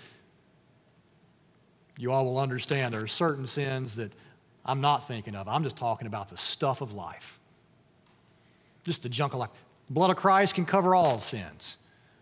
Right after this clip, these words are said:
But I'm talking about as you think about these particular people, these little trivial things that have come into your life that they've done that you just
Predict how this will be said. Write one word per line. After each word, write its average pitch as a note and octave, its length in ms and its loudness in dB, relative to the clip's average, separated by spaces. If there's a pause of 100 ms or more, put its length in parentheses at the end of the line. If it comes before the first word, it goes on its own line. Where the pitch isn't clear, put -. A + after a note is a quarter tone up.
(300)
But B2+ 80 -2
I'm D3 80 2
talking D#3 200 4
about C#3 180 2
as C3 100 0
you G3 100 2
think F#3+ 300 0
about D3 300 4
these D#3+ 180 2
particular D3 520 -4
people, - 460 -10 (1300)
these C#3+ 120 -6
little C#3+ 140 2
trivial F3 500 4
things C#3 440 2
that B2 80 -6
have A#2 100 -8
come D3 160 -2
into C3+ 160 -2
your C3 160 -2
life B2 380 4
that G#2 80 -14
they've A#2+ 260 -2
done A#2+ 380 -2
that G2+ 160 -10
you C#3 60 -6
just A#2+ 260 -8